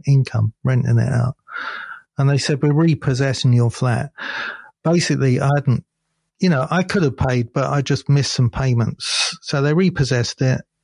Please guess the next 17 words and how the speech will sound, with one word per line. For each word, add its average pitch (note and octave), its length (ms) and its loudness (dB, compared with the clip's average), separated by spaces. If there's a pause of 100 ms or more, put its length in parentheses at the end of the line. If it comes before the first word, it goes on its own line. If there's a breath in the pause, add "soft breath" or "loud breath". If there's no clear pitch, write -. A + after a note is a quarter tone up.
(340)
And C3+ 460 2
I B2+ 100 0
said, C3+ 200 -4
"Well, C#3+ 160 0
that'd D#3+ 200 0
be B2 100 -2
good. A#2 240 -2
There'll C3 160 -2
be C3+ 120 0
about B2+ 240 -2
a A2+ 40 -2
hundred A#2+ 280 0
grand A#2+ 480 0
equity," B2 560 -2 (240)
you B2+ 80 4
know, A2 200 2 (800)
uh, F2 120 0